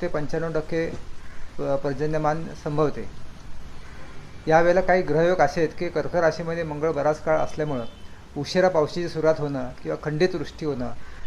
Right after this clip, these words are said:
यामुळं पाव-, पर्जन्याचं प्रमाण कमी राहिलेलं आहे. दुसऱ्या बाजूला पूर्वार्धाचा पाऊस त्यातल्या त्यात बरा दिसतो, पण उत्तरार्धात पाऊस कमी पडल्यामुळं एकूण पाऊस कमी झाल्यामुळे पाणी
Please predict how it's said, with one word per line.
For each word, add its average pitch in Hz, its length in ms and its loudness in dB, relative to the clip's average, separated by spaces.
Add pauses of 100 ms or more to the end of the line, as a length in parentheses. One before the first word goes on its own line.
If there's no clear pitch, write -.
(220)
यामुळं 175 360 4
पाव-, 151 340 2
पर्जन्याचं 165 580 -2
प्रमाण 165 300 0
कमी 160 240 0
राहिलेलं 139 340 0
आहे. 117 160 0 (1120)
दुसऱ्या 180 280 6
बाजूला 180 440 6 (1120)
पूर्वार्धाचा 180 520 4
पाऊस 180 300 4 (120)
त्यातल्या 170 340 2
त्यात 190 120 6
बरा 165 260 10
दिसतो, 147 440 0 (540)
पण 170 120 -2
उत्तरार्धात 170 580 6
पाऊस 165 320 2
कमी 170 200 0
पडल्यामुळं 151 520 2 (580)
एकूण 185 260 2
पाऊस 175 300 4
कमी 170 220 0
झाल्यामुळे 151 480 2 (560)
पाणी 160 380 4